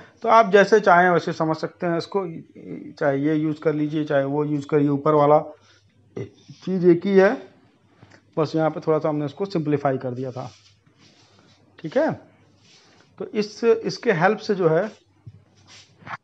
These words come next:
आप एक डैम्प्ड फ्री वाइब्रेशंस के लिए, for viscous डैम्पिंग के लिए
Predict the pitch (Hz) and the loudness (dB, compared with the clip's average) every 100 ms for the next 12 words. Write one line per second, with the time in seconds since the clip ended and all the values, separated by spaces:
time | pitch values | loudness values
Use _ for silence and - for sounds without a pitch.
0 | _ _ _ _ _ _ _ _ - 160 | _ _ _ _ _ _ _ _ -4 -2
1 | 165 - - _ _ _ _ _ _ _ | -2 -10 -20 _ _ _ _ _ _ _
2 | _ _ _ _ _ _ _ - 156 151 | _ _ _ _ _ _ _ -6 -4 -2
3 | 139 160 185 165 - 170 156 147 147 147 | 2 2 2 -4 -4 -2 2 2 2 -4
4 | 180 175 165 147 127 139 - _ _ _ | -6 -6 -6 -6 -6 -10 -14 _ _ _
5 | _ _ _ _ _ _ _ _ _ - | _ _ _ _ _ _ _ _ _ -6
6 | 147 147 143 170 143 156 156 156 175 156 | -4 -2 -2 -2 0 0 0 0 -2 -2
7 | 143 131 | -2 -6